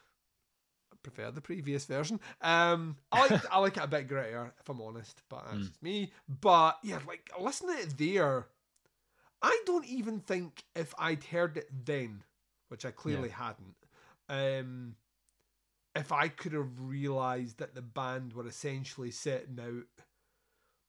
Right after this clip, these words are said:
Speaker 1: the direction of technical music for the next
Speaker 2: Yeah.
Speaker 1: twenty-five years.
Speaker 2: Yeah.
Speaker 1: It didn't feel like that, that much of a landmark album.
Speaker 2: Mm-hmm.
Speaker 1: Um, weirdly, going back and listening to it now, it totally does. It is,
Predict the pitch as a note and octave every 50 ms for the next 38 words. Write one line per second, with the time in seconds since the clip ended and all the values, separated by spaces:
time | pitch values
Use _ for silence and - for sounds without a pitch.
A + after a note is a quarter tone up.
0 | _ _ _ _ _ _ - C3+ D#3+ D#3+ C#3 C#3 E3 D3+ D3 C3+ C3+ D3+ D#3+ D#3
1 | - - - - E3 D3 C3+ - _ - - D3 - - - C#3+ C#3 - D3+ C#3
2 | C#3 C3+ C3+ C3+ C#3 D#3+ E3+ - - _ - - C3+ C3 B2 C3 C3 - - -
3 | - - - - - - - C#3 C3 B2+ A#2+ A#2 B2+ C3 D3+ F3+ G3+ - - -
4 | - _ _ _ _ - - - - - - C3+ - G3+ E3+ A#3 A3+ F4 F4+ D#4
5 | A#3+ - - G#3 A3 B3 B3 A#3 A3 G3+ F3 - D3+ C#3+ D3+ D#3+ E3 E3+ - D#3
6 | E3+ D3+ E3 - _ - D3+ C#3 E3 F3 E3 E3 D#3+ E3 F3 - D3+ D#3+ D3 D3+
7 | C#3+ C#3 C#3 C#3 C3+ C#3+ D3 C#3+ C#3 C3+ C3+ C#3 C3+ C3 - - C#3 B2+ C3 C#3+
8 | D3+ F#3 F#3+ G3 G3 - _ _ _ _ _ _ - A#2+ A2 A2+ A2 - _ _
9 | _ _ _ _ _ - D3 D3+ D3 C#3+ C#3 C#3 C#3 C#3 C#3 D3 C#3 D3+ D#3 E3
10 | D#3 F#3 F3 D3 D#3+ D#3+ D#3 C#3+ C#3+ C#3 C3+ C3+ - C#3+ C3 C3+ C3+ C#3 - D3
11 | C3+ C3+ B2+ - - C3+ B2 A#2+ B2+ C3+ C3 B2+ B2+ B2+ B2+ - B2+ C3 C3 -
12 | - - C#3 B2 C3 C3+ C3 C3 B2 C3 B2 C3 C#3 C#3+ - - - - - C#3
13 | C#3 B2+ B2+ C3+ C3 A2+ - -